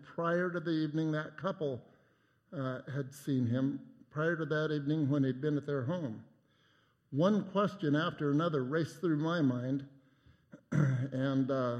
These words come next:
as we began to discuss what might have happened and, uh, what we should do, because of the information the couple had, had provided, Bonnie and I were really frightened that, that,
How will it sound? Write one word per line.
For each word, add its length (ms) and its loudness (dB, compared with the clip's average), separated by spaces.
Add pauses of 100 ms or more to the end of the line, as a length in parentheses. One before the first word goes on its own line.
(640)
as 180 -4
we 140 2
began 400 0
to 80 0
discuss 560 -6 (300)
what 160 -2
might 260 2
have 120 -4
happened 460 -4 (840)
and, 380 0
uh, 200 -2 (140)
what 160 0
we 160 0
should 240 -6
do, 320 0 (480)
because 400 2
of 160 0
the 140 2
information 640 2
the 60 4
couple 440 -2
had, 400 0 (1200)
had 200 0
provided, 720 0 (380)
Bonnie 340 2
and 120 2
I 200 2
were 260 2
really 340 0 (140)
frightened 580 0
that, 220 -2 (1200)
that, 340 -6